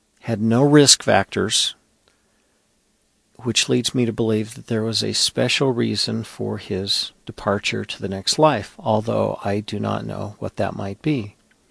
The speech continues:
Sadly, he left a widow and three young children.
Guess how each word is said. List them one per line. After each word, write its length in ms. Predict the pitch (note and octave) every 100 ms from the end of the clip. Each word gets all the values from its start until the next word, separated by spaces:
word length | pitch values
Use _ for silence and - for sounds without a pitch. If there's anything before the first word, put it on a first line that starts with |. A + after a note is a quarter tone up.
| _ _ _ - - _ _ _ _ _ _ _
Sadly, 480 | - A#2 A2 B2+ B2+
he 200 | A#2 B2
left 720 | A#2 A2+ A2+ - - - - _ _ _ _ _ _ _ _ _ _ _ _
a 100 | G#2+
widow 460 | G2+ G#2+ G#2+ C#3 F#3 - _ _ _ - _ _
and 800 | A2+ G2 G2+ G#2 G#2+ A2 A2 - - _ _
three 380 | - - - G#2
young 220 | G#2 G#2+
children. 500 | - D#3 C#3 G#2 G2+